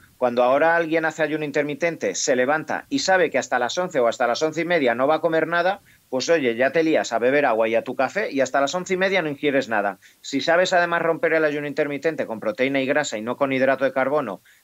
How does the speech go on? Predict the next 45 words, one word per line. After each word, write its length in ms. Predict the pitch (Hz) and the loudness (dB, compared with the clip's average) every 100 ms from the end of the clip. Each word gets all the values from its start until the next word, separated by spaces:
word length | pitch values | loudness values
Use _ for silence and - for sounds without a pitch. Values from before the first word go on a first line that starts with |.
| _ | _
que 140 | - 113 | -4 -2
te 140 | 120 | -2
pudiera 340 | 120 117 131 | -2 -2 0
generar 300 | 127 135 139 | -2 -2 0
una 140 | 135 127 | 0 -2
hipoglucemia 600 | 123 127 127 - 135 127 | -2 -2 -2 -2 -2 0
reactiva, 580 | 123 113 - 151 101 92 | 0 -2 -2 -2 -2 -2
que 120 | 101 | -2
ya 100 | 110 | -2
hiciera 320 | 110 123 117 | 0 0 0
que 100 | 123 | 0
busques, 460 | 120 123 123 - - | -4 -4 -4 -4 -2
eh, 400 | 120 120 120 117 - - - | 2 2 2 -2 -8 -12 -6
azúcares 720 | 120 - 151 139 123 120 127 | -4 -2 -2 0 0 0 -2
a 60 | |
lo 100 | 123 | 0
largo 260 | 123 117 120 | 0 0 -2
del 80 | 123 | -2
día, 220 | 151 113 | -2 -4
si 240 | - 113 | -6 -6
rompes 420 | 107 131 127 131 | -2 -2 0 -2
bien 240 | 131 147 123 | 0 -2 -2
y 40 | |
estructuras 500 | 104 110 101 120 113 | -6 -8 -4 -2 0
bien 160 | 127 117 | -2 -2
tu 80 | 127 | 0
dieta, 360 | 135 139 165 - - | 0 0 -2 -6 -8
al 220 | 117 110 | -2 -2
final 500 | 107 - 123 123 139 135 | -4 -6 -4 -2 -2 -4
en 180 | 117 | -6
tres, 380 | 110 147 117 - | 0 0 0 -4
máximo 460 | 113 127 - 151 143 | -6 -4 -2 -2 0
cuatro 200 | 143 139 | 0 0
comidas 300 | 139 139 143 | 0 0 0
al 100 | 139 | 0
día, 240 | 156 208 - - | 0 -2 -6 -16
seguro 540 | - 147 139 175 220 | -4 0 2 2 2
vas 180 | 180 160 | 0 -2
a 40 | |
acabar 340 | 143 143 156 - | 0 0 0 2
probablemente 640 | 156 147 135 139 151 - | 4 4 4 0 0 -2
con 140 | 147 - | -2 -2
cierto 340 | 147 139 151 | 0 2 2
déficit 420 | 143 147 147 147 | 0 -4 -6 -4
calórico, 540 | 156 151 160 160 196 | 0 4 2 2 -4